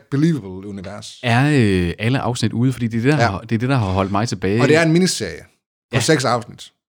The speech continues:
Speaker 1: Øh, så den er bare lige til at gå i gang med, ikke? Det, det eneste, jeg vil sige, det er, at de to første afsnit er nok de, jeg vil ikke,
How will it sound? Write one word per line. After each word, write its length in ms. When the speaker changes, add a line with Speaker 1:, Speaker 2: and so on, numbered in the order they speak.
Speaker 1:
Øh, 220
så 80
den 160
er 40
bare 140
lige 100
til 120
at 60
gå 60
i 40
gang 180
med, 100
ikke? 140
Det, 80
det 120
eneste, 180
jeg 40
vil 60
sige, 160
det 100
er, 80
at 180
de 80
to 280
første 300
afsnit 480
er 60
nok 340
de, 260
jeg 80
vil 60
ikke, 120